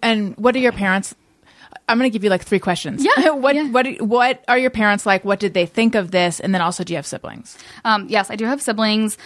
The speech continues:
Speaker 2: Um, none of my siblings are religious, I think, in any way. Like, you know what I mean? At all. And I don't, it's not that I necessarily think I'm religious,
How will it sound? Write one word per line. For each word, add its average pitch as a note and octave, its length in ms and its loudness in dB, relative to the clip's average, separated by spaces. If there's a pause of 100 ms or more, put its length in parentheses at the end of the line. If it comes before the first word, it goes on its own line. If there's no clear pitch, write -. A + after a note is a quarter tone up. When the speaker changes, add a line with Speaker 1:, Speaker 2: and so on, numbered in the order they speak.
(160)
Speaker 2:
Um, G#3+ 440 0
none A3 220 0
of A#3+ 80 4
my B3+ 80 2
siblings A3+ 380 -2
are F#3 340 0 (220)
religious, F#3+ 920 -2 (100)
I F3+ 140 -2 (520)
think, E3 360 -4 (200)
in F3+ 120 -6
any D#3+ 160 -4
way. - 420 -2
Like, - 260 -4
you G#3 60 -6
know G#3 80 -4
what A3 80 -2
I A3 40 -4
mean? G#3+ 180 -4
At G3+ 100 -4
all. F#3+ 180 0
And B3 120 0
I D4+ 120 0
don't, C#5+ 220 -2
it's - 80 -4
not A4+ 140 -2
that B4+ 120 -2
I C4 120 0
necessarily C#4+ 340 -4
think A3 200 -8
I'm G3+ 120 -4
religious, F3 640 -8